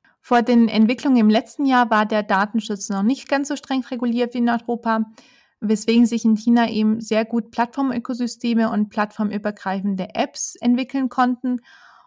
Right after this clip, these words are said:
und dazu beigetragen haben, dass sich eine viel komplexere und auch mächtige Digitalwelt entwickeln konnte als bei uns im sogenannten Westen.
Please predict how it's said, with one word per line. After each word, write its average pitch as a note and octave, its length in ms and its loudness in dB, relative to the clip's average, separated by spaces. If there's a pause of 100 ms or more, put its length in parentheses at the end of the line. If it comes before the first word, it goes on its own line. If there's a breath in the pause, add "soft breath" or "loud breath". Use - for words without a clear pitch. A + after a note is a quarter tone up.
und A3+ 200 4
dazu A3 240 0
beigetragen G#3 720 0
haben, G#3 220 2
dass G#3 200 -6
sich - 220 -10
eine G#3 180 2
viel A#3+ 320 0
komplexere A#3 800 -2
und G#3 180 0
auch G3 120 -2
mächtige G#3 540 -2
Digitalwelt G3 720 -4
entwickeln F#3+ 440 -4
konnte G3 340 -4
als F#3 320 -6
bei - 160 -6
uns G#3 260 -2
im G3 220 0
sogenannten F#3+ 560 -2
Westen. G3+ 580 -4